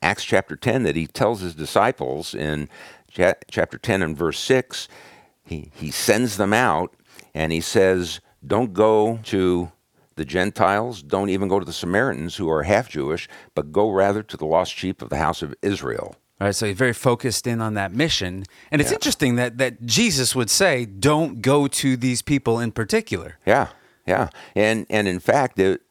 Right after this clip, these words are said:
Speaker 1: it was not just his instruction to them, but a couple of chapters later in chapter fifteen, when you have the Canaanite woman who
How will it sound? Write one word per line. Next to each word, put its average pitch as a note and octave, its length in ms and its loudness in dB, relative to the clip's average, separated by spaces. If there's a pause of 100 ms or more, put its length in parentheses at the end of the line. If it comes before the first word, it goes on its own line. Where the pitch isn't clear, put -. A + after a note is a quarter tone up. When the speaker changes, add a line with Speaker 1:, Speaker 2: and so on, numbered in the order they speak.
(260)
Speaker 1:
it G2 160 4
was F2 180 -2
not G2+ 280 0
just G#2+ 340 0
his F#2+ 180 0
instruction F#2+ 580 -2
to D#2 100 -12
them, A2 320 2 (360)
but G2 160 4
a F2 60 2
couple F#2+ 320 -2
of F#2 60 -4
chapters E2 420 0
later G#2+ 320 4
in E2+ 80 -2
chapter F2 320 0
fifteen, G#2 720 0
when E2+ 100 -2
you E2 60 -2
have F2+ 160 -2
the C#2+ 80 -8
Canaanite G2 640 0
woman F2+ 580 -2 (460)
who F2+ 480 0